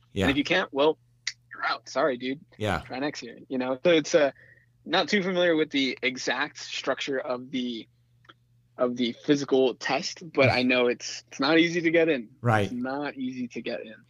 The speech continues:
Speaker 1: And these, these are crews that, I mean, there may be, uh, you know, five or six of them on a plane, but they drop 'em off in different areas. And, uh, I know just from the little research I've done about them, they basically have,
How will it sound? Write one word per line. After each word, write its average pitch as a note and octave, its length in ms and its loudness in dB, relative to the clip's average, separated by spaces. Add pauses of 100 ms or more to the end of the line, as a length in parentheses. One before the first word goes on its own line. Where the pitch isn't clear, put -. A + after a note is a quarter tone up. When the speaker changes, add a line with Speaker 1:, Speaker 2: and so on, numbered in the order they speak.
Speaker 1:
And D3 220 6
these, F#3+ 320 8
these A3+ 260 6
are A3 140 6
crews E3+ 500 4
that, C#3 200 6
I C3 100 8
mean, C3+ 160 4
there D#3+ 160 6
may F3 140 8
be, C#3+ 140 8 (160)
uh, C3 220 6
you C3 120 6
know, B2 120 6
five D3+ 300 8
or D3 60 6
six - 280 2
of C3+ 100 4
them C3+ 160 4
on C#3+ 180 6
a B2+ 60 4
plane, C3 400 4
but A#2+ 120 2
they A#2+ 100 4
drop C3 320 6
'em D#3+ 140 6
off C#3+ 240 4
in B2+ 100 4
different C3+ 380 2
areas. A2+ 720 4
And, A#2+ 420 4 (640)
uh, A#2 220 6
I C#3+ 100 8
know E3 160 8
just D#3+ 220 6
from E3 120 4
the C#3+ 60 6
little E3 220 8
research D#3 360 4
I've C#3+ 140 8
done C#3 160 4
about B2+ 240 4
them, B2+ 160 6
they D3 120 8
basically D3+ 520 6
have, C3 360 6